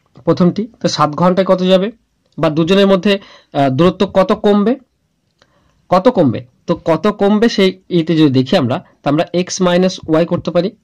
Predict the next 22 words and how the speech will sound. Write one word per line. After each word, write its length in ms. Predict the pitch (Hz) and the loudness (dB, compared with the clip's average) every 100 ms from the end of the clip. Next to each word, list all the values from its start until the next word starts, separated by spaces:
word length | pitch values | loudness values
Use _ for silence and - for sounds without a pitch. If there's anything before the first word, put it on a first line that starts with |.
| _ | _
এটি 160 | - 131 | -6 -4
এক 160 | 147 151 | -2 0
ঘন্টায় 320 | 151 196 202 | 2 2 2
কমবে, 300 | 190 190 196 - _ _ _ _ - | 0 0 -2 -6 _ _ _ _ -6
এক 180 | 139 156 | -4 0
ঘন্টায় 280 | 190 190 190 | 0 0 0
তাদের 180 | 175 | 2
মধ্যে 200 | 185 175 | 2 0
দূরত্ব 400 | 180 156 - 214 - _ _ | 0 0 0 -2 -4 _ _
এটুকু 280 | 180 170 175 | -2 0 0
কমবে। 280 | 156 107 101 | 0 -2 -2
তো 100 | 143 | -4
সাত 220 | - 160 | -4 -4
ঘন্টায় 280 | 170 196 196 | -2 -2 -2
কত 140 | 196 | -2
করবে? 300 | 190 202 208 | -2 0 0
তো 140 | 262 214 | -2 -4
সাত 220 | - 139 | -4 -4
দিয়ে 220 | 120 135 | -2 -2
গুণ 180 | 135 156 | 0 0
করে 200 | 156 160 | 0 0
দেবো, 160 | 160 | 0